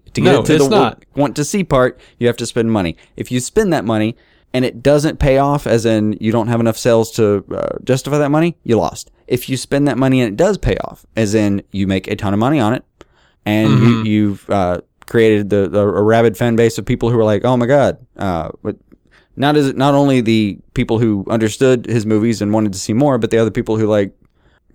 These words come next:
Speaker 1: were gonna be won over by this movie and thought, "You know what? I see what he's going for now." Let's say all that works out. Well, now you've gotta make
Speaker 2: Mm-hmm.
Speaker 1: a whole new strand of movies with ar-, with artists that you've already let off the hook.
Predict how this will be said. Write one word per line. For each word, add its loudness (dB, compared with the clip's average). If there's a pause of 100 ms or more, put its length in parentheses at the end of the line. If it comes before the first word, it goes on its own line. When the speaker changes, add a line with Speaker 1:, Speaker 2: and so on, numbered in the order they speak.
(260)
Speaker 1:
were 0 (140)
gonna 0
be 2
won 2
over 4
by 2
this 0
movie 2
and 0
thought, 0
"You -2
know 0
what? -2 (240)
I -8
see 0
what 4
he's 2
going 2
for 0
now." -2 (240)
Let's -2
say 2
all 2
that 2
works 0
out. 0 (140)
Well, 2
now 2
you've 0
gotta 2
make 4
Speaker 2:
Mm-hmm. -2
Speaker 1:
a -2
whole -2
new 2
strand 0
of 2
movies 2
with -2
ar-, 0
with 2
artists 2
that -6
you've 0
already 2
let 0
off -4
the -12
hook. -14